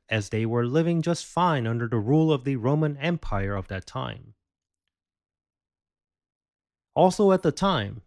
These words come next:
people like Zwingli and John Calvin began to teach the Word of God, people were forbidden to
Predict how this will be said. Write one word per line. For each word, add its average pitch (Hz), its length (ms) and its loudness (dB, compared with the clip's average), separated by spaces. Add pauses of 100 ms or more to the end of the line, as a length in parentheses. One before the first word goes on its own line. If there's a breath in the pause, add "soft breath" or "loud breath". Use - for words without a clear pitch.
(360)
people 156 320 4
like 143 220 2
Zwingli 110 720 2 (240)
and 101 240 -6
John 120 320 0
Calvin 104 680 0 (680)
began 196 300 2
to 208 100 -2
teach 240 400 -2
the 185 80 0
Word 156 240 2
of 139 160 -4
God, 104 440 -4 (760)
people 131 340 0
were 127 160 0
forbidden 156 600 0
to - 220 -4